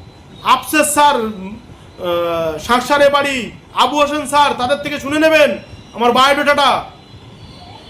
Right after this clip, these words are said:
কখনো আপনারা আমাকে এই বা-, বাজে কমেন্ট করবেন না দয়া করে, আমি সেই ধরনের মানুষ না। আপনারা কেন এই পাঁচশো, পাঁচ হাজার টাকার জন্য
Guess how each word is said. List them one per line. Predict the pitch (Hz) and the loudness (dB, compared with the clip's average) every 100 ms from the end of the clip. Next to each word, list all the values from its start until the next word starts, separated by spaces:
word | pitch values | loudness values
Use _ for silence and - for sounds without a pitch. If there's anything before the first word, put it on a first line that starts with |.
| - - - - - - - - - - - | -20 -20 -20 -20 -20 -20 -20 -20 -20 -8 -2
কখনো | 262 262 294 294 | -2 0 2 4
আপনারা | 285 233 277 277 | 4 2 0 0
আমাকে | 254 254 269 | 0 -2 -4
এই | 247 | 0
বা-, | 226 240 | 2 2
বাজে | 233 226 254 | 2 0 0
কমেন্ট | 220 240 254 | 2 2 2
করবেন | 240 262 311 302 | 0 2 2 2
না | 285 | 2
দয়া | 269 269 | 2 0
করে, | 262 247 208 - - - - - | 0 -2 -2 -8 -16 -20 -16 -4
আমি | 233 285 | -2 0
সেই | 214 269 | 0 0
ধরনের | 294 302 311 294 | 4 4 4 2
মানুষ | 285 320 311 | 2 2 2
না। | 359 320 - - - - - - - - - | 4 4 0 -8 -20 -20 -20 -20 -20 -20 -8
আপনারা | 240 277 320 | -4 2 2
কেন | 311 294 330 359 | 2 0 4 4
এই | 349 | 4
পাঁচশো, | 311 320 320 339 | 2 0 2 0
পাঁচ | 311 294 | 2 0
হাজার | 294 311 311 | 2 0 0
টাকার | 269 285 254 | -2 -2 0
জন্য | 294 294 262 220 | 0 2 2 0